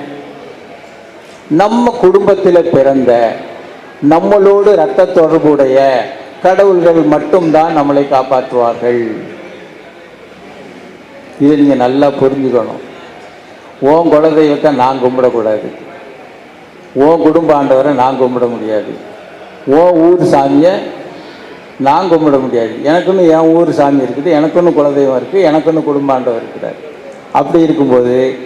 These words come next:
என் சாமியெல்லாம் விட்டுட்டு நான் அடுத்தவன் சாமியை கும்பிட்டா அதனால என்ன பயன் கிடைக்கும்? ஒண்ணும் கிடைக்காது.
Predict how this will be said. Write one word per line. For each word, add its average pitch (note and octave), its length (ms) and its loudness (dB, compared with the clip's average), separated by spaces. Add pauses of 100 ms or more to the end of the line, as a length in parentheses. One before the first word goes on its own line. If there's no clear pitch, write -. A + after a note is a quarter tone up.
(240)
என் E3+ 240 0
சாமியெல்லாம் E3 680 2
விட்டுட்டு C#3 480 -4 (680)
நான் D3 180 2
அடுத்தவன் E3 440 2
சாமியை C#3+ 280 2
கும்பிட்டா B2+ 500 -2 (640)
அதனால C#3+ 320 2 (140)
என்ன C#3 120 0 (120)
பயன் C3 260 0
கிடைக்கும்? C3+ 580 2 (840)
ஒண்ணும் D#3 500 -2
கிடைக்காது. C3 460 -2